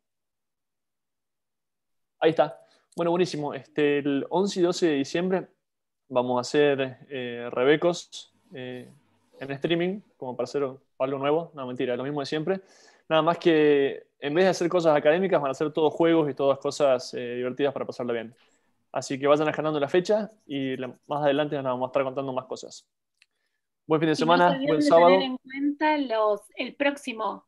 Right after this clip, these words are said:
Speaker 2: el próximo tenido del veinte del once,
Speaker 1: Cierto.
Speaker 2: que nos
Speaker 1: Te lo dije a
Speaker 2: presenten sus
Speaker 1: vos.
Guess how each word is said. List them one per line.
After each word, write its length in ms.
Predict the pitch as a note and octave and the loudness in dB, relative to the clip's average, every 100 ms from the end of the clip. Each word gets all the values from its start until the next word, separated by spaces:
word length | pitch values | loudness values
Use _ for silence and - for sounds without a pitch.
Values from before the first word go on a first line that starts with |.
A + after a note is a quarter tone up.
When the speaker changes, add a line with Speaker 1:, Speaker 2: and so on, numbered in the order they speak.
| - | -10
Speaker 2:
el 160 | A3+ | -10
próximo 440 | - C#4+ D4 E4 D4+ | -2 -2 0 0 -2
tenido 300 | A#3+ C4 B3 | -2 -2 0
del 120 | A3 | 0
veinte 220 | A3+ C4 C4 | -2 -2 -4
del 120 | B3 | -4
once, 340 | A3+ A3 G#3+ G3+ | -6 -6 -8 -8
Speaker 1:
Cierto. 280 | - C3+ | -10 -8
Speaker 2:
que 140 | - G#3+ | -6 -6
nos 160 | A3 | -8
Speaker 1:
Te 380 | - _ - - | -12 _ -10 -6
lo 60 | A#3 | -4
dije 20 | |
a 40 | |
Speaker 2:
presenten 380 | - C#4+ C#4+ - | 2 4 6 4
sus 60 | C#4 | 4
Speaker 1:
vos. 120 | C#4+ | -2